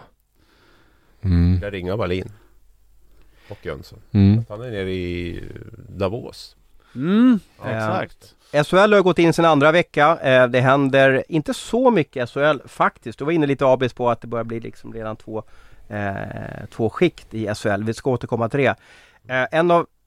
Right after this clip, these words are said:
Speaker 4: förra veckans bästa läsning som jag alltid slänger mig över. Jag tror att Emil Karlsson Agnelius hade den förmånen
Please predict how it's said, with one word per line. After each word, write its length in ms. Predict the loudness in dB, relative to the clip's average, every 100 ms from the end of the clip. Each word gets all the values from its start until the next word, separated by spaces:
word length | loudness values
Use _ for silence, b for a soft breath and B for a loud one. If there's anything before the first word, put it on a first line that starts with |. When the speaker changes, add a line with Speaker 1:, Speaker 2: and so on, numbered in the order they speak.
| _
Speaker 4:
förra 220 | 2 4
veckans 340 | 4 2 -2
bästa 480 | 0 0 0 -2 -2
läsning 500 | 2 2 0 -4 -6
som 140 | 0 0
jag 120 | 2
alltid 340 | 2 0 -6
slänger 500 | -6 2 4 6 6
mig 120 | 6
över. 280 | 4 2 0
Jag 140 | 0 -2
tror 180 | 2 0
att 80 | 0
Emil 380 | 0 4 2
Karlsson 460 | 2 0 -2 -2 -4
Agnelius 500 | -2 0 0 -2 -2
hade 160 | 0 0
den 120 | 0
förmånen 600 | 2 2 2 0 0